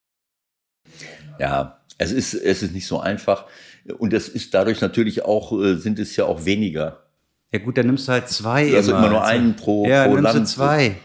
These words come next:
Speaker 2: Ja, egal.
Speaker 1: Ja, dann kannst du ja gleich die Conference League machen.
Speaker 2: Ja,
Speaker 1: Also
Speaker 2: ist ja, aber dann hast du einen gewissen Wert noch mal für den Pokal sozusagen auch geschaffen.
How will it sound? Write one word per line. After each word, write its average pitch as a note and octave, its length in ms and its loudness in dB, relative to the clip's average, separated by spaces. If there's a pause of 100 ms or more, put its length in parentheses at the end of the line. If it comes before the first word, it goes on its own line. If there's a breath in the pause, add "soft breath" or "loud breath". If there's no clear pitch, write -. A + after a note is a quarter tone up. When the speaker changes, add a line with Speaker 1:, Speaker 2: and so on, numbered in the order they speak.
(420 soft breath)
Speaker 2:
Ja, A#2 60 -6
egal. A#2 240 -2
Speaker 1:
Ja, - 80 2
dann B2 100 2
kannst - 160 -4
du G#2 40 0
ja E2+ 40 -4
gleich E2+ 160 0
die - 140 -4
Conference E2+ 520 -4
League E2 180 -8
machen. E2 300 -8
Speaker 2:
Ja, G2 120 -2
Speaker 1:
Also A2+ 160 2
Speaker 2:
ist A2 140 0
ja, A#2 220 -4 (280)
aber B2+ 180 -8
dann A#2 200 -2
hast C3 220 -8
du C3 140 -4
einen A2+ 160 -6
gewissen A2 500 -6
Wert G2+ 300 -2
noch B2+ 80 -6
mal B2 160 -2
für B2+ 180 -6
den B2 180 -4
Pokal D#3+ 460 -2
sozusagen D#2 560 -8
auch C#2+ 160 -16
geschaffen. - 520 -16